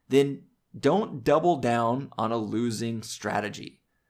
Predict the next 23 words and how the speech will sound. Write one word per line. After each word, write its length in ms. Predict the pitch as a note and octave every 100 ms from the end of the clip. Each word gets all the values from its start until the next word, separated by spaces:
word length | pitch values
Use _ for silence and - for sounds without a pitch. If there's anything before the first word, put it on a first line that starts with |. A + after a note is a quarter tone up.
| _ _ _
Let 300 | C#3+ G3+ -
the 160 | E3+ E3+
competitor 1080 | - E3+ A#2+ - C#3+ D3+ C#3+ A#2+ A2 G#2+ -
inside 540 | A#2+ A#2+ A#2+ A2 A2+
of 120 | G2+ G2
you 360 | G2 F#2+ - _ _ _
hand 420 | - D#3 F3+ F#3+
over 200 | F3 D#3+
the 120 | D3+ D3
problem 500 | - A#2 A2 A2+ A2
to 100 | A2+
the 140 | B2
creative 680 | A#2+ - A#2+ A2+ C#3+ A#2 -
person 400 | G2+ G2+ G2+ G2+
in 180 | G#2 G2
you, 380 | G2+ G2 G2+ A#2 _ _ _ _ -
and 160 | A#2+
use 300 | B2+ F3 G3
your 140 | G#3 F#3+
ability 480 | B2+ B2+ B2+ B2+ B2
to 160 | B2
think 260 | A#2+ C#3+ D3+
about 480 | A2+ A2+ A2+ A2